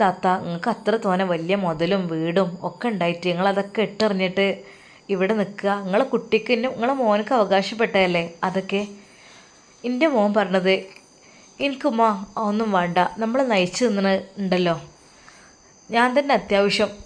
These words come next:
ഉണ്ടാക്കുന്നുണ്ട്, അതന്നെ മതി. അല്ലാതെ ഉപ്പാക്ക് ഇഷ്ടമുണ്ടെങ്കിൽ സന്തോഷത്തോടെ തന്നാൽ അത് സ്വീകരിച്ചാൽ തന്നെ ഞാൻ അത് പാവങ്ങൾക്ക് കൊടുക്കും എന്നല്ലാതെ എനിക്ക് അതിൻ്റെ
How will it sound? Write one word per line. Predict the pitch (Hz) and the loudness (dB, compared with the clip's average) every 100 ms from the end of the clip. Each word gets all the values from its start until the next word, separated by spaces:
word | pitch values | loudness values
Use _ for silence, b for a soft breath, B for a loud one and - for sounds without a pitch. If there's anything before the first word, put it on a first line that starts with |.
| - | -8
ഉണ്ടാക്കുന്നുണ്ട്, | 196 175 175 196 175 160 170 - - | 0 0 0 -2 -2 0 -2 -2 -2
അതന്നെ | 226 240 247 180 | 0 0 0 0
മതി. | 170 180 - 214 | 0 -2 -2 -2
അല്ലാതെ | 190 180 180 190 - | 2 2 2 0 -2
ഉപ്പാക്ക് | - 269 285 285 | -2 2 4 2
ഇഷ്ടമുണ്ടെങ്കിൽ | - - 330 247 226 226 220 - B B B B - | -2 0 0 0 2 4 2 0 B B B B -4
സന്തോഷത്തോടെ | 214 208 233 254 294 302 302 226 | 0 4 4 4 4 6 6 4
തന്നാൽ | 180 185 190 196 - - - - 202 | 0 2 4 4 0 -12 -20 -6 -6
അത് | 208 - | -4 -2
സ്വീകരിച്ചാൽ | 196 180 208 208 240 233 | 0 4 2 4 4 4
തന്നെ | 220 208 190 | 2 2 4
ഞാൻ | 185 190 - | 4 2 0
അത് | 190 196 | -2 0
പാവങ്ങൾക്ക് | 180 175 190 208 208 190 | 2 2 2 -2 -2 -4
കൊടുക്കും | 165 175 185 | -4 -2 -2
എന്നല്ലാതെ | 175 175 165 165 170 - B B B 233 | 0 0 0 0 -2 -4 B B B -6
എനിക്ക് | 247 247 | -2 2
അതിൻ്റെ | 196 190 | 2 4